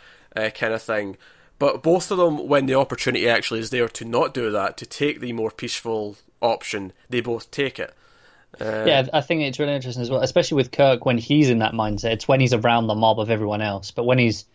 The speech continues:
Speaker 2: you know, on his own and confronted with the reality of it, that's when he realizes.
Speaker 1: Hmm. But likewise, when the mob comes in at the end, he's the one who stands in front of them and says, "No, you're not gonna kill this thing.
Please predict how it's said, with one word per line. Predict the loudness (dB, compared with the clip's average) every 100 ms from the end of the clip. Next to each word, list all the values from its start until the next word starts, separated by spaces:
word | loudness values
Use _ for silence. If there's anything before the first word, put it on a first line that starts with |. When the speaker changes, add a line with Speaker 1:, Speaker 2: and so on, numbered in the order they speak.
| _ _ _ 0
Speaker 2:
you |
know, | 4
on | 4
his | 6 4
own | 2
and |
confronted | -2 -4 -4 -4 -4
with | -4
the | -2
reality | 2 4 2 -4 -10
of | -12
it, | -8 -2
that's | -2 -2
when | -6 -4
he |
realizes. | -2 -4 -4 -8 -10 -14 _ _ -12
Speaker 1:
Hmm. | -12 -12 -20 -18 2
But | 2 2 2
likewise, | 2 2 0 -2
when | -4
the |
mob | 0 -2 -2
comes | -4
in | -4
at | -2
the | 0
end, | 0 -2 -4
he's | -4 -2
the |
one | -2 -2
who |
stands | -4 -4 -4
in | -6
front | -4
of | -4
them | -6
and |
says, | -6 -4
"No, | -2
you're | -2 -2
not | -4
gonna | -6
kill | -2 -2
this | -2 -4
thing. | -4 -6